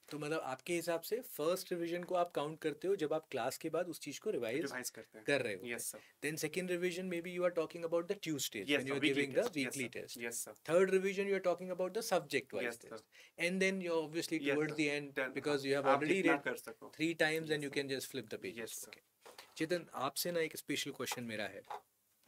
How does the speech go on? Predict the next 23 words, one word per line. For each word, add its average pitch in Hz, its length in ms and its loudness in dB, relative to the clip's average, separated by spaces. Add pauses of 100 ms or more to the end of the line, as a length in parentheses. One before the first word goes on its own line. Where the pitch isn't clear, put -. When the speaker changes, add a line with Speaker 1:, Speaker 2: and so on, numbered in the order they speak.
(600)
Speaker 1:
As 165 80 4
you 160 240 4
have 156 40 -12 (100)
told 135 140 6
that, 131 160 -4
you 127 100 -10
know, 127 140 -6
you 120 140 -6
have 117 100 -6
given 123 220 -4
three 156 600 -8
prior 120 300 0
attempts 110 320 -10
to 117 80 -10
this 110 220 -8
and 110 100 -14
this 107 180 -10
was 110 100 -8
your 104 220 -10
fourth 110 240 -10
attempt। 117 260 -12
Speaker 2:
यस, 110 120 -14
sir। - 120 -14